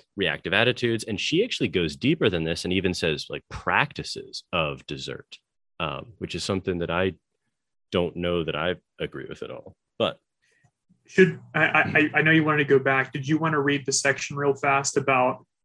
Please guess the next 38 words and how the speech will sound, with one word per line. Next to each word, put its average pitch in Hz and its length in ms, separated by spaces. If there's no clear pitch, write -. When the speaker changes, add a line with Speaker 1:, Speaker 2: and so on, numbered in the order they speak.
Speaker 2:
the, - 520
Speaker 1:
<clears throat> - 320
Speaker 2:
um, 127 560
two 180 300
potential 151 680
reasons 135 680
the 135 120
optimist 135 600
might 131 320
raise? 131 680
Um, 123 580
Speaker 1:
Let's 147 140
just - 200
talk 117 260
about 123 160
them 123 120
real 123 100
quick. 131 300
It's 117 180
one 113 400
is 107 180
living 107 340
in 104 100
accordance. 95 840
Are 123 60
you 120 60
talking 131 200
about 117 120
the 110 80
living 107 220
in 104 60
accordance 98 380
with 95 120
the - 80
facts 95 680
is 101 160
an 98 80
imperative? 95 800